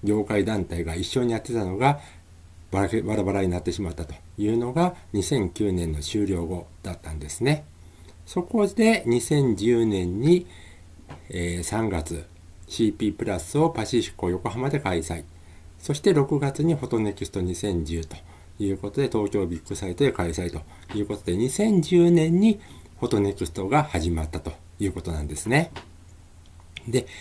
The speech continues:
実はこの歴史には書かれてないんですけども、フォトネクストの主催は、えー、プロメディアという会社がやってまして、えー、スタジオナウという本を出してる会社なんですけども、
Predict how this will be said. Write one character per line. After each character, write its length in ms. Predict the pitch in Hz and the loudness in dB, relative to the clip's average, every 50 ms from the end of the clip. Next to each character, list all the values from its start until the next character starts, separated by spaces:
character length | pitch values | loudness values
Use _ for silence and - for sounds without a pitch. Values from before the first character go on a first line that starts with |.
| - - - - | -18 -20 -10 -4
実 300 | 110 113 117 - - 240 | -4 -2 -2 2 4 6
は 100 | 220 - | 6 4
こ 160 | - - 175 | 6 6 6
の 260 | 196 208 208 208 - - | 6 8 6 6 6 6
歴 180 | 127 139 - 185 | 4 2 2 2
史 140 | - - 202 | 0 4 4
に 80 | 196 | 6
は 120 | 175 - - | 6 4 4
書 80 | 127 | 4
か 80 | 127 135 | 4 4
れ 80 | 131 | 4
て 120 | 131 - 143 | 4 4 2
な 160 | 139 123 117 | 4 4 2
い 60 | 110 | 2
ん 60 | 101 | 2
で 120 | 92 90 85 | 0 0 -2
す 100 | - - | -2 -2
け 80 | 104 | -2
ど 140 | 92 90 87 | -2 -2 -2
も、 280 | 87 107 135 143 143 - - - - - - - - | 2 4 4 2 2 0 -10 -20 -20 -20 -20 -20 -8
フ 80 | - 165 | -8 0
ォ 20 | |
ト 120 | - 202 202 | 2 4 4
ネ 140 | 208 220 226 | 4 4 2
ク 160 | - 226 180 | 2 0 0
ス 80 | - | 0
ト 100 | - 151 | 2 2
の 120 | 135 131 123 | 2 2 2
主 120 | - 139 | 2 2
催 360 | 123 - - 131 123 120 123 | 0 2 2 4 4 6 6
は、 280 | 123 131 147 156 160 160 - | 6 8 8 8 6 6 4
え 80 | 98 | 0
ー、 40 | 92 | -2
プ 140 | - - 139 | 0 4 4
ロ 160 | 175 202 196 - | 6 6 6 2
メ 160 | 220 233 226 | 2 2 4
デ 20 | |
ィ 140 | 202 190 131 | 6 6 6
ア 60 | 92 | 6
と 140 | - 87 82 | 4 -2 -4
い 120 | 78 80 | -2 -4
う 100 | 82 82 | -4 -4
会 200 | 82 - 95 90 | -4 -4 -4 -4
社 120 | 85 - 95 | -4 -4 -6
が 60 | 90 | -6
や 120 | 85 87 | -6 -6
っ 20 | 87 | -6
て 160 | - - 90 | -6 -6 -4
ま 140 | 90 87 80 | -4 -4 -4
し 80 | - | -6
て、 180 | - - 78 76 - - - - - | -6 -8 -8 -8 -10 -14 -20 -18 -8
え 120 | - 98 92 | -4 -4 -2
ー、 40 | |
ス 80 | 90 - | -2 0
タ 160 | - 180 180 | 0 0 0
ジ 120 | 175 - 180 | 2 2 2
オ 100 | 180 175 | 4 4
ナ 120 | 180 190 | 4 6
ウ 100 | 185 151 | 4 4
と 120 | - 101 | 4 2
い 160 | 85 78 78 82 | 0 2 0 -2
う 120 | 85 85 | -2 -4
本 240 | 78 113 110 98 90 | -2 -2 0 0 0
を 80 | 87 | -2
出 100 | 80 80 78 | -2 -4 -6
し 40 | - | -6
て 100 | - 87 | -6 -8
る 80 | 90 | -8
会 180 | 85 92 87 87 | -6 -6 -6 -4
社 140 | 85 101 92 | -4 -6 -6
な 80 | 85 | -4
ん 80 | 80 80 | -6 -6
で 80 | 78 | -6
す 100 | 78 - | -6 -8
け 100 | - 95 | -10 -10
ど 120 | - - 87 | -8 -4 -2
も、 220 | 101 117 123 - | 0 0 -2 -2